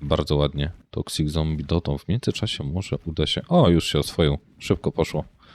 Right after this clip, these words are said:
Niski poziom, ale nie poziom jest tutaj ważny, jak ktoś się mówi. No i pięknie. Kolejne strzały. Zobaczmy. Ichtiorni zwykły,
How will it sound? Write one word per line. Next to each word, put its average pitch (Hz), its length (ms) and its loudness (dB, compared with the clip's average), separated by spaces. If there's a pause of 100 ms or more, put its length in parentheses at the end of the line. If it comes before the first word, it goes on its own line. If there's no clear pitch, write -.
(1040)
Niski 135 300 0
poziom, 139 460 4
ale 87 300 4
nie 87 120 4
poziom 90 380 6
jest 92 140 4
tutaj 95 220 2
ważny, 87 480 2 (120)
jak - 140 -12
ktoś - 240 -4
się - 140 -6
mówi. 71 340 0 (1200)
No 139 140 4
i 98 60 2
pięknie. 73 400 -2 (140)
Kolejne 87 380 4
strzały. 85 540 0 (140)
Zobaczmy. 76 600 0
Ichtiorni 85 600 0
zwykły, 95 600 0